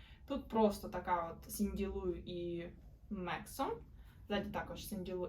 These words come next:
і Мекс. Всередині в нас я, яка я мила. А, дуже дивні кольори.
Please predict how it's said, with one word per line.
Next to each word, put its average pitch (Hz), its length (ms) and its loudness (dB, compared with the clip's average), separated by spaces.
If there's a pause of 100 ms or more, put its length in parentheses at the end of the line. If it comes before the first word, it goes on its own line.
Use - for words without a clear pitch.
(100)
і - 20 -6
Мекс. - 500 -4 (1800)
Всередині 208 720 4
в 190 140 -6
нас - 480 0 (1600)
я, 156 400 2 (520)
яка 233 220 -2
я 233 140 4
мила. 240 420 4 (1200)
А, 214 720 8 (520)
дуже 233 420 10
дивні 196 600 4 (1500)
кольори. 190 600 8